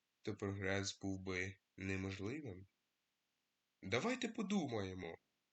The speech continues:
якщо це ти дисциплінований, але без мотивації, що буде? Якщо ти будеш виконувати свої дії, але без розуміння, навіщо тобі це робити,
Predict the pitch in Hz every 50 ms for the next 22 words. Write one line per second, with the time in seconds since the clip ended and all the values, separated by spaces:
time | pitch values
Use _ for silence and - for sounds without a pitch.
0 | _ _ _ _ _ _ - 98 95 98 - - - 113 110 107 - - 101 95
1 | - - - 110 107 104 107 120 135 - - 170 - 170 165 165 156 156 151 151
2 | 147 123 104 98 95 95 90 90 87 - - _ _ - 110 110 107 107 101 104
3 | 98 98 98 98 98 - 101 101 110 123 135 147 151 - - - 135 131 - -
4 | - 170 170 - 170 175 143 117 98 95 87 82 92 101 - _ _ _ _ _
5 | _ _ _ _ _ _ _ _ _ _ _ - 110 113 120 - - - 214 214
6 | - 214 180 175 196 202 196 180 156 143 - - - - - - _ _ _ _
7 | - 131 143 170 170 - 202 208 202 196 175 143 120 104 104 101 - 101 98 -
8 | - 107 104 107 107 101 95 90 92 107 139 147 131 107 95 98 - - _ -
9 | 107 110 110 117 123 127 127 117 110 101 - 104 98 98 98 98 101 110 123 143
10 | 147 127 110 104 101 98 101 113 147 175 180 - - 139 - - 127 131 170 170
11 | - - 143 123 120 113 107 110 151 196 202 - - - 95 98